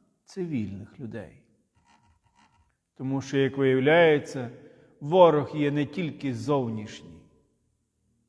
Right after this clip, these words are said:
але в першу чергу ворог є внут-, е, тут, наш, всередині нашої країни. І нашим ворогом всередині нашої країни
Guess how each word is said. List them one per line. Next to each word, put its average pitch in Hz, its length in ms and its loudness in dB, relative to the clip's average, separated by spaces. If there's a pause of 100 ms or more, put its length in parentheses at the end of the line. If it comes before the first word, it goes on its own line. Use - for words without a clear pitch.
(160)
але 120 240 -4
в - 140 -12
першу 131 340 -4
чергу 117 380 -8
ворог 113 440 -8
є 113 120 -12
внут-, 110 680 -16
е, 117 280 -12 (280)
тут, 120 180 -12 (260)
наш, 123 500 -10 (1200)
всередині 120 760 -8
нашої 113 460 -12
країни. 104 500 -20 (1700)
І 131 80 -10
нашим 127 460 -6
ворогом 127 580 -2
всередині 123 560 -8
нашої 117 460 -10
країни 120 580 -10